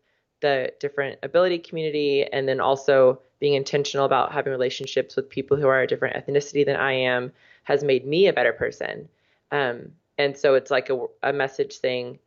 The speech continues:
"Hey, we're gonna do this hard work. You guys are gonna scoot over for my kids,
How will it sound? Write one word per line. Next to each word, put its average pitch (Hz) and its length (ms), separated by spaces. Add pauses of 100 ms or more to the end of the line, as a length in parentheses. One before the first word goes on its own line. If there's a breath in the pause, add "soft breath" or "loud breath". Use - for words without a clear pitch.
"Hey, 156 180
we're 139 180
gonna 143 220
do 143 140
this 139 180
hard 139 240
work. 131 240
You 135 100
guys 135 140
are 135 40
gonna 127 120
scoot - 260
over 127 220
for - 180
my 127 140
kids, 156 600